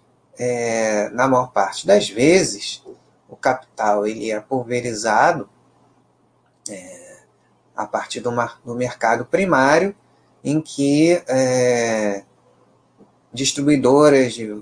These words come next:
de títulos e valores imobiliários, bancos, grandes corretoras e distribuidoras de títulos e valores imobiliários, é que acabam fazendo a aquisição das ações dessas empresas com o compromisso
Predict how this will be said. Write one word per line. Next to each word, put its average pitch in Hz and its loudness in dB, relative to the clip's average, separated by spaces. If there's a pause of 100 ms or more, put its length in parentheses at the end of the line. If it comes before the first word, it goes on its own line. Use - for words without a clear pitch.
de 104 -12
títulos 117 -10
e 113 -8
valores 113 -2
imobiliários, 135 2
bancos, 131 -2
grandes 110 -14
corretoras 107 -8 (360)
e 139 2
distribuidoras 107 -6
de 101 -18
títulos 104 -14
e 101 -20
valores 104 -4
imobiliários, 151 2 (480)
é 170 4
que 196 -4 (300)
acabam 147 2 (480)
fazendo 165 -2 (280)
a 120 -2
aquisição 135 -4 (420)
das 131 0
ações 127 -2
dessas 139 -6
empresas 185 0
com 175 2
o 208 0
compromisso 202 0